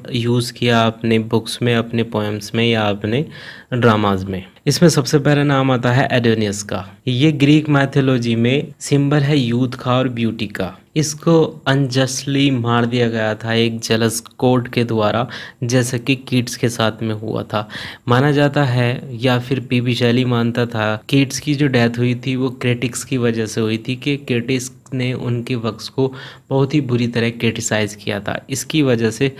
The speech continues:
जॉन कीट्स की डेथ हो गई। नेक्स्ट कैरेक्टर है ओzymandias। ओzymandias मिस्र का एक बहुत ही महान राजा हुआ। उसने अपने आप का एक स्टैचू बनवाया था और ये स्टैचू बहुत बड़ा स्टैचू था और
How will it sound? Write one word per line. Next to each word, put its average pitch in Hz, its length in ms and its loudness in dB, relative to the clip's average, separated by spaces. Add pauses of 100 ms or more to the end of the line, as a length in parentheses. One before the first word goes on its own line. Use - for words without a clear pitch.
जॉन 139 300 4
कीट्स 123 320 -2
की - 160 -6
डेथ 110 340 0
हो 101 140 -2
गई। 104 240 -6 (220)
नेक्स्ट 139 360 2
कैरेक्टर 147 380 0
है 147 220 0
ओzymandias। 117 800 0 (260)
ओzymandias 165 640 6
मिस्र 139 300 6
का 143 200 6
एक 127 180 4
बहुत 123 320 4
ही 131 80 4
महान 117 380 2
राजा 110 260 4
हुआ। 107 340 -2 (320)
उसने 156 280 4
अपने 135 260 2
आप 123 220 0
का 131 120 2
एक 123 160 2
स्टैचू 120 460 0
बनवाया 104 460 0
था 117 180 -2 (320)
और 165 140 4
ये 170 160 6
स्टैचू 139 440 0 (120)
बहुत 127 380 -4 (100)
बड़ा 117 360 4
स्टैचू 110 500 -2
था - 320 -16 (160)
और 160 180 8